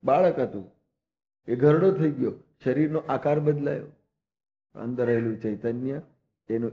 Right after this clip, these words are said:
એ જ રહ્યું. એટલા માટે કહ્યું કે એક સા-, એક તત્વ એક જ છે. પાંચ ભૌતિકતામાં, સમગ્ર પાંચ ભૌતિકતાની અંદર જુઓ, ચેતના એની એ જ.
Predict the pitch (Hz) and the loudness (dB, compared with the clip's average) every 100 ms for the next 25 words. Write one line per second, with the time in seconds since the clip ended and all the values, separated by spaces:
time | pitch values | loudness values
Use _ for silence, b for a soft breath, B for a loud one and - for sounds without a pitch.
0 | - 165 190 151 147 156 143 - - - | 2 6 6 6 4 4 0 -8 -12 -6
1 | 135 190 180 165 151 147 147 143 - - | -2 2 2 4 4 4 4 2 -4 -14
2 | _ 147 147 208 226 208 - 151 - 180 | _ -6 -4 -2 -2 -4 -6 -6 -2 -4
3 | 180 - 185 - 202 175 196 214 - - | -2 0 -2 -2 -2 2 4 2 -2 -6
4 | - 156 - - _ _ _ _ _ _ | -4 -2 -4 -14 _ _ _ _ _ _
5 | _ _ _ _ _ _ _ _ _ _ | _ _ _ _ _ _ _ _ _ _
6 | _ _ 127 139 165 151 160 151 165 165 | _ _ -2 0 0 2 4 4 -2 -2
7 | 156 143 143 151 170 170 165 196 196 196 | 0 0 0 -4 -6 -2 0 0 2 2
8 | 147 170 170 147 156 156 147 151 139 143 | 2 -2 0 2 2 0 -2 0 0 -4
9 | 139 135 123 110 113 95 _ _ _ _ | -6 -6 -6 -10 -20 -20 _ _ _ _
10 | _ _ _ _ _ _ _ _ _ _ | _ _ _ _ _ _ _ _ _ _
11 | - 139 143 139 135 120 131 139 - | -4 -4 -4 -10 -6 -6 -6 -8 -14